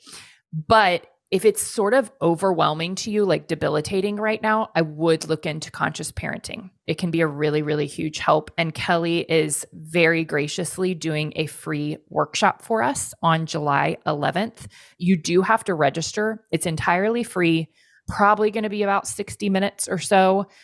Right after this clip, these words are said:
So I will record it. I will send it out to the people who register if you can't make it live. It's July eleventh at two P M Central Time.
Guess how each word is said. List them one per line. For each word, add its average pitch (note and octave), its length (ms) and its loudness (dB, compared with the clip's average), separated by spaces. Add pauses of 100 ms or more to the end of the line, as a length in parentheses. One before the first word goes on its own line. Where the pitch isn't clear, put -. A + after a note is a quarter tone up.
(100)
So E3 480 6
I F3 40 2
will G#3+ 280 4
record F#3 440 -2
it. G3 200 0
I E3 60 2
will E3 100 -2
send D#3+ 280 -6
it E3 120 0
out D#3 200 2
to - 80 -10
the D#3+ 80 -6
people E3 300 -4
who D#3+ 80 0
register D#3 480 -2
if D3+ 100 -6
you D#3+ 60 -8
can't - 240 -10
make D3+ 160 -6
it - 160 -6
live. D#3 260 2
It's - 160 -14
July D#3+ 340 2
eleventh D#3+ 540 -4
at - 180 -6
two F#3 200 -6
P - 260 -6
M E3 240 -2
Central - 600 -6
Time. D3 480 -2